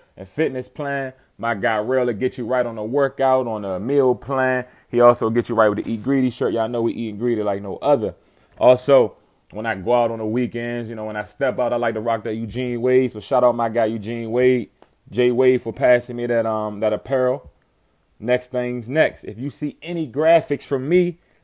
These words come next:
ninety-five percent of the time, it's by Tati C Will. Shout out my girl Tati for getting my graphics right. I appreciate her with all my heart. She's amazing. If you need any graphic designs done, go to Tati. Next,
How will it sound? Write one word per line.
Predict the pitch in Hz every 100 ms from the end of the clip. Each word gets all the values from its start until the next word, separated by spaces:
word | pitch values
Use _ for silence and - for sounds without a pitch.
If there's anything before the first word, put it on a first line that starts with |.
| _ _ _
ninety-five | 131 151 175 160 - 160 160 156 156
percent | 139 156 139
of | 123
the |
time, | - 165 170 170 165
it's | - 120 107
by | 113 104
Tati | - 143 135 - 139 127
C | - 143 139
Will. | 120 120 170 165 151 - -
Shout | - 139
out | 131
my | 131 120
girl | 123 117
Tati | - 156 139 139
for | - 123
getting | 117 110
my | 110 107
graphics | 95 135 131 - 110 117
right. | 127
I | 113 95
appreciate | - 143 123 - 120 107
her | 104 113 110
with | 98 -
all | 95 110
my | 104 95 92
heart. | 98 127 -
She's | - 110
amazing. | 95 104 117 117 110 - _ _ -
If | 92 101
you |
need | 107 107 - -
any | 131
graphic | 104 117 110 92
designs | 98 92 101 98 95 95
done, | 135 131 101
go | 95
to |
Tati. | 95 139 123 - 110 - _ - - _ _ _ _ _ _
Next, | - 135 139 - -